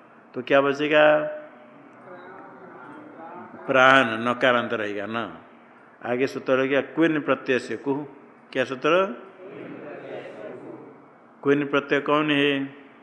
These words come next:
यहाँ क्विन प्रत्यय कौन है? हाँ, प्रांच है। प्रांच का प्राण है। क्विन प्रत्यय से कुह अलुंत्य परिभाषा से न को हो जाएगा कु, क वर्ग।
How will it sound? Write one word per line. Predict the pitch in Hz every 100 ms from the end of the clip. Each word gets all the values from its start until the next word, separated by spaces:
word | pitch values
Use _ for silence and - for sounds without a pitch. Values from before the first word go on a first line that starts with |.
| - - - - - - - - - - - - - - - -
यहाँ | 117 120 123
क्विन | - 127 127
प्रत्यय | 127 135
कौन | 131 151 135
है? | 101 98 - - - - - - - - - - - - - -
हाँ, | 101
प्रांच | - 127 127 120
है। | 107 95 - - - -
प्रांच | 120 120 117
का | - 117
प्राण | - 143 156
है। | 139 - - - - - - -
क्विन | 131 131
प्रत्यय | 123 131 131 131
से | 139
कुह | 127 139 123
अलुंत्य | - 123 131 127 127
परिभाषा | 123 123 127 120 135
से | - 180 196 - - - - - -
न | 127 120 123 131 139
को | 139
हो | 120
जाएगा | 117 123 139 - - - -
कु, | 170 131
क | -
वर्ग। | 131 120 110 120 95